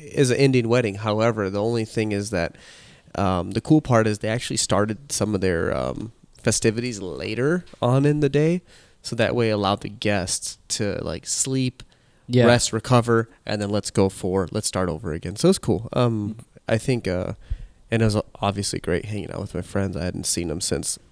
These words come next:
Speaker 1: my wedding, which was a year from
Speaker 2: You just celebrated your anniversary, too.
Speaker 1: at someone else's wedding.
Speaker 2: June
Speaker 1: Yes, we did.
Speaker 2: eleventh. Yeah.
Speaker 1: Yes, yes.
Speaker 2: Congrats on
Speaker 1: Yeah.
Speaker 2: one year of marriage.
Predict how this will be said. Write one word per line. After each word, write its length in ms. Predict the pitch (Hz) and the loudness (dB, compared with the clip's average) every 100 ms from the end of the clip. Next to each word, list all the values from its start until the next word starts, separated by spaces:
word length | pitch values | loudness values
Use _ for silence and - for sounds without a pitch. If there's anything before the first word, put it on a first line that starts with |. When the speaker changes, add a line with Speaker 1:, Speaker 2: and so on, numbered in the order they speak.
| - | -12
Speaker 1:
my 400 | 92 101 117 123 | -4 0 4 4
wedding, 380 | 98 95 92 | 4 2 0
which 200 | 92 98 98 | -4 -6 -6
was 200 | 95 - | -6 -8
a 100 | 107 | -8
year 540 | 104 113 113 117 113 104 | -8 -8 -4 0 2 0
from 500 | - 104 92 90 147 | -2 -2 0 4 6
Speaker 2:
You 100 | 175 | 8
just 220 | 165 190 | 8 8
celebrated 580 | 156 175 170 143 151 147 | 10 10 10 8 6 6
your 100 | 147 | 6
anniversary, 680 | 147 151 135 175 - 123 113 | 6 4 2 2 2 0 2
too. 380 | - 165 104 107 | 0 0 0 0
Speaker 1:
at 240 | 143 135 117 | 4 6 6
someone 280 | 139 123 113 | 6 6 6
else's 280 | 107 113 | 4 2
wedding. 280 | 113 104 92 | 2 2 4
Speaker 2:
June 120 | 98 | 6
Speaker 1:
Yes, 80 | 143 | 6
we 80 | 147 | 8
did. 20 | 156 | 6
Speaker 2:
eleventh. 320 | 160 107 - | 4 2 0
Yeah. 140 | 139 113 | 0 0
Speaker 1:
Yes, 240 | - - | -2 -6
yes. 80 | - | -6
Speaker 2:
Congrats 420 | - 123 107 - | -2 0 -2 -2
on 80 | 110 | -4
Speaker 1:
Yeah. 60 | - | 0
Speaker 2:
one 160 | 127 127 | 2 2
year 160 | 127 | 2
of 180 | 123 107 | 0 -2
marriage. 540 | 107 110 113 - - | -4 -4 -4 -4 -6